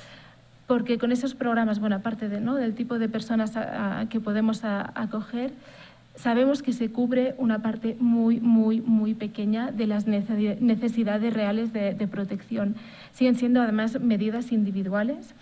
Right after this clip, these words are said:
aunque eso sí, algunos de estos programas, y el, el de Cataluña lo, a partir de este año se podrá hacer también,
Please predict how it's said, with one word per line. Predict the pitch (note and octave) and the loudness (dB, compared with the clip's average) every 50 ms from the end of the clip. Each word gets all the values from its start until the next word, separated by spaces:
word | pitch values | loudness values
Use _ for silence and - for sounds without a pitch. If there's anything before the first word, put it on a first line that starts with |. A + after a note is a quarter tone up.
| - - - - - - - | -20 -20 -20 -20 -20 -10 -2
aunque | - A#3 G#3+ A#3+ A#3+ A#3 A#3 | 0 0 2 2 0 0 0
eso | - C4 - - B3+ | -2 -4 -2 -2 -4
sí, | B3 - - C4+ C4+ C#4+ C#4+ C#4+ - | -4 -2 0 0 2 2 0 -2 -4
algunos | - A#3+ A3 G#3+ A#3+ B3 B3 B3 A#3+ | -4 -4 -2 0 2 4 4 4 4
de | B3 | 0
estos | A#3 - B3 A#3 - | -2 -2 -6 -8 -8
programas, | - A#3 A#3 A3 A3 A#3 B3 B3+ B3+ C#4 D4+ D#4+ D#4 - - | -6 -4 -2 0 0 2 2 4 4 2 0 -2 -4 -6 -4
y | - A3+ G#3+ | -2 0 0
el, | G3+ G3+ G3+ - | 0 -2 -4 -4
el | - A#3 G#3 | -4 -2 -2
de | G3 G3+ | -2 -2
Cataluña | - G#3 G3 G#3 G#3 G#3 A3+ A#3 A3+ A3 A3+ | -2 -4 -2 0 0 2 4 4 4 4 2
lo, | G#3+ G#3+ A3 | 2 0 -2
a | B3 A#3+ | -4 -4
partir | - G#3 - - A3 G#3+ | -4 -4 -2 -2 -2 -2
de | G#3+ | -2
este | G#3+ G#3 - A3 | -4 -2 -2 -2
año | G#3+ G#3+ | -2 -2
se | G3 G#3+ | -2 -4
podrá | - G#3+ G#3+ G#3 | -4 -4 -4 -4
hacer | A3 G#3 A#3+ A#3+ | -4 -4 -6 -6
también, | A#3+ B3 A#3 A#3+ B3 B3 | -4 -2 0 2 2 2